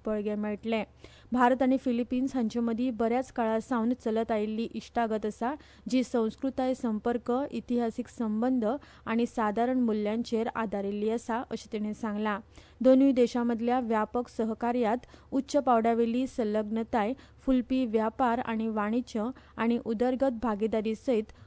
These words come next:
घटमूट संरक्षण आनी सुरक्षा सहकार्याचो आस्पाव आसा,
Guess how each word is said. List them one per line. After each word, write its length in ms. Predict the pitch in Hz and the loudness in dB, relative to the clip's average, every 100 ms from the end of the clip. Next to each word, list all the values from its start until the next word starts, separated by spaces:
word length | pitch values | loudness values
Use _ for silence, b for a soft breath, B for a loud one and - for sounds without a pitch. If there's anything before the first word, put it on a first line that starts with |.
| - | -2
घटमूट 420 | 240 - 254 277 | 0 2 2 0
संरक्षण 680 | - 240 220 233 - 269 262 | 0 -2 0 -2 0 0 2
आनी 180 | 233 233 | 0 0
सुरक्षा 520 | 247 220 220 - 240 | 0 0 -2 -2 -4
सहकार्याचो 880 | - 233 214 220 208 208 202 226 262 | -2 -2 0 -2 -2 -2 -2 -6 -4
आस्पाव 500 | - 214 - - 196 | -4 -4 -4 -4 -2
आसा, 280 | 233 - 214 | -4 -2 -4